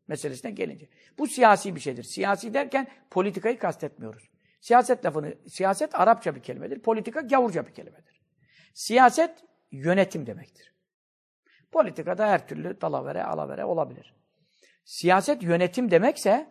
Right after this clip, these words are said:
e, tabii İslam'ın da bir nizamı, bir sistemi, bir düzeni, yönetim şekli vardır. Bu tabii Hulefai Raşidinden beri sistematik gelmiştir. Bize kadar intikal etmiştir. Şu anda tabii laik bir yapı,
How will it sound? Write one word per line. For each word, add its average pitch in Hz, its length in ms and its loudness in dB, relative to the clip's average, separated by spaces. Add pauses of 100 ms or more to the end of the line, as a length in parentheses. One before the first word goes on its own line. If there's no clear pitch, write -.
(560)
e, 170 160 -4
tabii 202 200 2
İslam'ın 202 380 2
da 214 120 0
bir 214 140 -2
nizamı, 180 420 4
bir 185 40 -8
sistemi, 180 480 -4
bir 170 200 -4
düzeni, 165 320 -4
yönetim 208 500 -4
şekli 214 300 -6
vardır. 135 320 0 (480)
Bu 240 100 -6
tabii 208 200 4
Hulefai 202 420 4
Raşidinden 180 600 0
beri 151 160 -4
sistematik 156 540 -8
gelmiştir. 139 520 -10 (840)
Bize 180 160 -4
kadar 175 280 -2
intikal 196 360 0
etmiştir. - 520 -8
Şu 226 160 -6
anda 185 220 -2
tabii 170 280 -4
laik 175 360 2
bir 147 80 -10
yapı, 143 400 -4